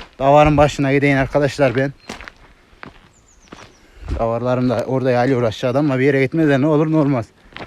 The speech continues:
Çıktık gösterdik ama daha yukarıları göstereceğiz Allah izin verirse. Oralarda göstereyim sizlere.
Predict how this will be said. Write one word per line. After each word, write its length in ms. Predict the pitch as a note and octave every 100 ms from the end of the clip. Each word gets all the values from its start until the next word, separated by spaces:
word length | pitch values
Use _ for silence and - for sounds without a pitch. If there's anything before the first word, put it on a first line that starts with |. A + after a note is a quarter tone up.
| - _ _ -
Çıktık 400 | - - E3 -
gösterdik 500 | D3 C3 D#3 C#3+ D3
ama 280 | F3+ D#3+ D3
daha 120 | D3+
yukarıları 500 | D3 - D3 C#3+ C#3
göstereceğiz 580 | C3+ C#3+ - C3 B2+ B2+
Allah 240 | B2+ B2
izin 200 | A#2 A#2
verirse. 340 | B2+ G#2+ C3+ C#3 - - - - - - - - - - - - - - - - - -
Oralarda 440 | B2 C3 C3 A2+ B2
göstereyim 480 | B2+ - C3 A#2+
sizlere. 480 | G#2+ A2+ A2 A#2+ C3